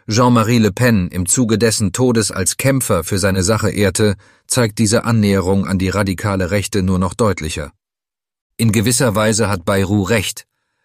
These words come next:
Le Pen war tatsächlich ein Kämpfer für seine Sache, in den Folterzellen von Algier ebenso wie auf seinen Sitzen in diversen Parlamenten.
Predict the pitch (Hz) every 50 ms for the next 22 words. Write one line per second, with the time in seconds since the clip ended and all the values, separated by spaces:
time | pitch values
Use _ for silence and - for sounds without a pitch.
0 | _ - 107 101 - 120 120 117 117 110 110 107 - - 113 98 - - 123 104
1 | - 101 87 - 73 82 85 - - 110 104 98 - 98 85 - 95 85 85 90
2 | 87 90 85 87 98 92 - 98 87 78 - _ _ _ _ _ _ - 101 95
3 | 95 98 95 - - 123 120 113 117 101 - - 110 104 101 98 92 - 98 92
4 | - 95 107 104 104 90 90 98 101 98 92 - - 117 117 98 104 101 90 104
5 | 101 87 90 98 76 - 90 - 110 98 95 95 92 85 117 113 - - - 98
6 | 92 - - 90 82 92 78 95 95 98 92 92 92 82 - 95 87 90 92 101
7 | 110 101 - - - 71 -